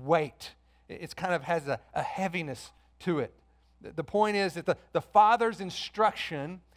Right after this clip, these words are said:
is what helps ground his son so that he's not lightly tossed around by every wind of doctrine or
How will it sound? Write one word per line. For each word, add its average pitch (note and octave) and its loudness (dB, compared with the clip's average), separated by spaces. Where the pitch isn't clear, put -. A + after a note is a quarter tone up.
is F3 -6
what F3+ 4
helps - 0
ground F#3 4
his F3+ -8
son C3+ -4
so G3 2
that F#3+ 4
he's F#3 -2
not G3 6
lightly A3 4
tossed - 0
around F3+ 4
by E3 8
every G#3 -2
wind G#3 2
of D3+ -2
doctrine F3+ 4
or D#3 0